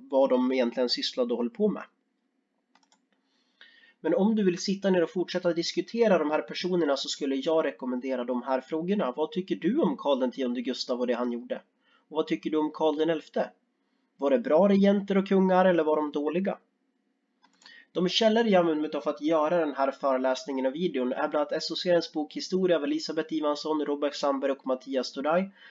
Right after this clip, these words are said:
Perspektiv på historien av Lars, Hans och Göran Nyström, Militärhistoriskt bibliotek, en bok som jag tycker personligen är jättebra,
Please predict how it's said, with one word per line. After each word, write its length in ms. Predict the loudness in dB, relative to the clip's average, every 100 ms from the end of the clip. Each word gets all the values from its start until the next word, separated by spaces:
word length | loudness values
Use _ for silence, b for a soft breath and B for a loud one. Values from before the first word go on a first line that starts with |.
| B
Perspektiv 560 | -8 -6 -6 -6 -4 -2
på 120 | -2
historien 440 | -4 -2 0 0
av 120 | 0 2
Lars, 360 | 4 4 2
Hans 240 | 2 0 -2
och 120 | -4
Göran 240 | 0 0
Nyström, 580 | 0 -4 -2 0 0 -2 B B B
Militärhistoriskt 840 | -2 0 2 2 2 2 2 2
bibliotek, 540 | 0 0 2 4 2 2
en 100 | -2
bok 200 | -2 -4
som 140 | -2
jag 100 | -2
tycker 180 | -2 -10
personligen 420 | -8 -2 0 2
är 40 | 0
jättebra, 580 | -2 -4 -2 0 0